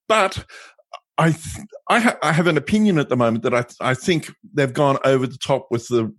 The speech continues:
you know, race day on-screen graphics. Um, th-, there's so many of them. They come so fast. They take your attention away.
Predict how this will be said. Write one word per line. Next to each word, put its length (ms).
you 160
know, 20
race 320
day 180
on-screen 560
graphics. 460
Um, 380
th-, 140
there's 440
so 280
many 260
of 120
them. 180
They 120
come 280
so 240
fast. 800
They 180
take 280
your 160
attention 540
away. 480